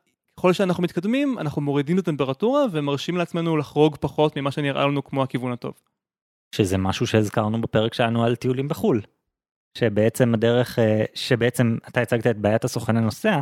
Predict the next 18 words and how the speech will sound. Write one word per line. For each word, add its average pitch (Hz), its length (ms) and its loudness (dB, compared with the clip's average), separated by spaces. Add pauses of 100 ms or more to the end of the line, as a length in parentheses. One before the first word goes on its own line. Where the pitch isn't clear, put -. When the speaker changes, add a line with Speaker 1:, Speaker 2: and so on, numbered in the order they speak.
(460)
Speaker 2:
בפרק 113 380 0
הזה, 110 180 0 (420)
שאחת - 640 -4
הדרכים 120 340 0
להתמודד 123 320 0
איתה 131 280 0
זה 113 120 -4
פשוט - 440 -6 (600)
לזרוק 120 500 0
משהו 131 200 0
באקראי 139 400 0
ולנסות 113 400 -2
לשפר - 320 -2
אותו. 95 280 -6 (1040)
Speaker 1:
כן, 233 120 0
בדיוק, 185 300 -2
ואם 165 260 0
מנסים 175 380 -2